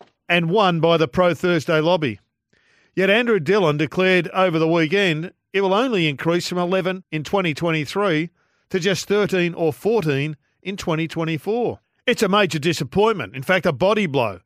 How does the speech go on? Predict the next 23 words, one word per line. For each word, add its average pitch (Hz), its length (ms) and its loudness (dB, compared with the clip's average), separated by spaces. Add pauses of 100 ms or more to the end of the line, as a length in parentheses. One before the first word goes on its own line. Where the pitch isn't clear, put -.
(420)
to - 80 -6
the 175 100 2
pro-Thursday 160 800 2
lobby, 139 420 2 (320)
who 190 140 2
were 185 100 2
told 214 300 2
only 165 240 2
months 196 260 0
ago 143 380 -2 (320)
that 180 100 -2
the 190 80 -2
battle 175 300 2
was 151 160 -2
won, 196 360 0 (400)
and 196 140 0
a 190 60 2
bewildering 202 800 2
backflip 170 540 -2 (100)
which 175 240 -4
defies 165 480 0
any 143 180 -2
logic. 147 460 -2